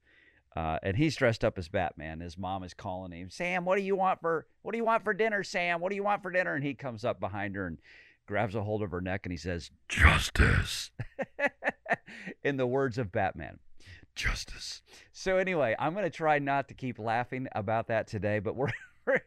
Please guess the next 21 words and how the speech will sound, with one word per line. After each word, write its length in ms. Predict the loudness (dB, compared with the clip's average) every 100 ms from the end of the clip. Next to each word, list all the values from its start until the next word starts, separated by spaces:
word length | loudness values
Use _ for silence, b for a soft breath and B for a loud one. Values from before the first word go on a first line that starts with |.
| _ -4
we're 140 | -4 -2
gonna 160 | -4 -4
be 160 | -6
talking 440 | -2 -2 -2 -4 -4
about, 440 | 0 2 0 -2 B B B B B B
<laughs> 520 | B 0 0 -8 -12
in 140 | -8 -6
all 160 | -4
seriousness, 880 | -6 -4 -2 -4 -6 -10 -12 -14 -14 -12
yes. 800 | -8 -6 -6 -6 -6 -6 -10 -6
I 60 | -4
gotta 120 | -2
get 160 | -4 -6
myself 380 | -8 -6 -6
back 240 | -6 -8 -8
together. 340 | -8 -8 -6
I 100 | -6
gotta 180 | -4 -6
harness 460 | -6 -6 -6 -8 -8
it 140 | -8
in. 420 | -2 2 2 2